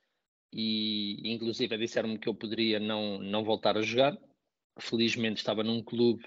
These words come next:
eh, grandioso como o Sporting, eh, recheado de pessoas fantásticas, não só em toda a estrutura, não só a nível de, a nível médico, os fisioterapeutas, os médicos, ou seja, tens,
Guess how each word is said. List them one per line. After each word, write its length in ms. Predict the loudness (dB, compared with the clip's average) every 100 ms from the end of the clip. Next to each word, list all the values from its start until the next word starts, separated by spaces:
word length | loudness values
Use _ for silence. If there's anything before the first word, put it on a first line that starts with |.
| -14
eh, 200 | -8 -4
grandioso 580 | 0 2 2 2 2 0
como 180 | -4 -4
o 40 |
Sporting, 540 | -4 -2 0 2 0 -6
eh, 200 | -4 -4
recheado 500 | 0 2 4 4 2
de 80 | -4
pessoas 540 | -6 -2 0 2 2 0
fantásticas, 760 | -2 4 6 6 0 -4 -6 -4
não 180 | -6
só 480 | -4 -2 0 0 -4 -8 -20 -20 _ -2
em 140 | 2 4
toda 180 | 6
a 40 | 4
estrutura, 500 | 2 0 -2 -4 -4
não 140 | -6
só 540 | -4 -2 -2 -2 -4 -2
a 40 |
nível 320 | 0 0 0
de, 300 | -2 -2 -2 -6 -8 -12 -18 -20 -20 -6
a 20 |
nível 220 | -2 0
médico, 560 | 2 6 6 4 -2 -6 -4 -4 -4 -4 -4 -2
os 100 | -2
fisioterapeutas, 800 | 0 4 4 4 6 6 6 0 -4
os 120 | 0
médicos, 380 | 0 2 -2 -6
ou 60 |
seja, 300 | -12 -10 -8
tens, 200 | -2 0